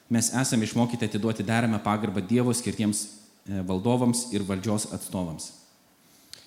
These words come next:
Jeigu mums tai nekenkia. O anuos laikau nevertais, kad jiem teisinčiausi.“ Tada prokonsulas tarė:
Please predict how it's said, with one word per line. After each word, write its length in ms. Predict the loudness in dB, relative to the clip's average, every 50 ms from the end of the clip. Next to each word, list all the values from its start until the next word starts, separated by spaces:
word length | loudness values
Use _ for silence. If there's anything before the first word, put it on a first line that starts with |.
| _ -2
Jeigu 220 | -2 -2 0 0
mums 220 | 2 2 2 2 2
tai 120 | 2 2
nekenkia. 460 | 2 2 2 2 0 0 0 -4 -6 -10 -14 -20 -20 -20 _ _ _ _ _ _ _ _ _ _
O 140 | -4 -2 -2
anuos 380 | 0 2 4 4 4 4 4
laikau 240 | 2 0 2 2 2
nevertais, 480 | 2 2 2 0 0 0 0 0 0 0
kad 100 | -4 -4
jiem 180 | -2 -2 -4
teisinčiausi.“ 600 | -2 -4 -4 -4 -4 -4 -6 -8 -8 -10 -10 -14 -14 -20 -20 _ _ _ _ _ _ _ _ _ _ _ _ _ _ _ -14 -12 -6
Tada 180 | -2 -2 0 0
prokonsulas 560 | 0 -2 0 2 2 0 2 0 -2 -2 -2
tarė: 280 | 0 0 0 0 -2